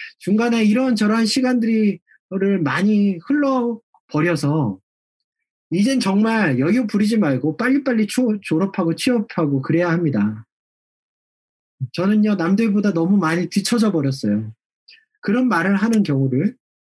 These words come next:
어, 많이 듣게 되는, 되거든요. 근데 여러분,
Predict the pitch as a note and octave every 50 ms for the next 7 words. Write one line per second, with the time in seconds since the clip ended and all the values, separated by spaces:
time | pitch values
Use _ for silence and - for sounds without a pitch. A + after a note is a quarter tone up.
0 | _ _ _ _ _ _ - C3 A2+ A2 A#2 A#2 B2 C3+ C#3 C3+ C3+ C3+ - D#3
1 | C#3 B2+ A2+ A2+ A#2 A#2 C#3+ - - A2+ A#2+ B2+ A2 A2+ G#2+ A#2 C#3 F#3 G#3 _
2 | _ _ _ _ _ _ _ _ _ _ _ _ _ _ _ - - _ - F3+
3 | E3+ F#3 E3+ C#3 C#3+ D#3 D3 E3+ F#3+ F#3 D3 G#2 G2